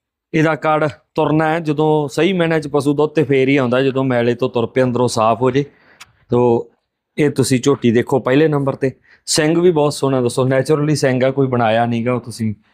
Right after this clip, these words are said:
ਸ਼ੇਪ ਸਿੰਘ ਦੀ ਦੇਖ ਹੀ ਸਕਦੇ ਹੋ। ਸੋ ਇਹਦੇ ਨਾਲ ਬੱਚਾ ਮੇਲ ਕਾਫ, ਚੰਗੇ ਦੁੱਧ ਵਾਲੀ ਝੋਟੀ ਪਹਿਲੇ ਨੰਬਰ ਤੇ। ਦੋ ਨੰਬਰ ਤੇ ਮੱਝ ਗੱਭਣ ਤੁਹਾਨੂੰ ਦਿਖਾਉਣੇ ਆ।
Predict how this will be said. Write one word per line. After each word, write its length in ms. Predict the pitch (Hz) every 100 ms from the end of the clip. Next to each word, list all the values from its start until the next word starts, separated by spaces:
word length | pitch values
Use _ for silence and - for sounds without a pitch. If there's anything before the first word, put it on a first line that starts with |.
| _ -
ਸ਼ੇਪ 320 | - 117 107
ਸਿੰਘ 320 | - 113 110
ਦੀ 120 | 110
ਦੇਖ 280 | 110 104 95
ਹੀ 40 | 98
ਸਕਦੇ 320 | 98 90 95
ਹੋ। 100 | 92 _ _ - _ _ -
ਸੋ 140 | 160
ਇਹਦੇ 100 | 160
ਨਾਲ 180 | 190 175
ਬੱਚਾ 320 | 151 147 160
ਮੇਲ 240 | 156 147 147
ਕਾਫ, 320 | 156 156 165 - _ _ -
ਚੰਗੇ 280 | 180 175
ਦੁੱਧ 240 | 165 160 156
ਵਾਲੀ 140 | 139
ਝੋਟੀ 300 | 127 143 139
ਪਹਿਲੇ 300 | 127 135 147
ਨੰਬਰ 300 | 131 107 104
ਤੇ। 180 | - 98 _ _ _ -
ਦੋ 180 | 143 190
ਨੰਬਰ 260 | 214 208 190
ਤੇ 120 | 196
ਮੱਝ 220 | 185 170
ਗੱਭਣ 340 | 143 143 160
ਤੁਹਾਨੂੰ 240 | 147 135 120
ਦਿਖਾਉਣੇ 400 | 117 113 98
ਆ। 40 | 92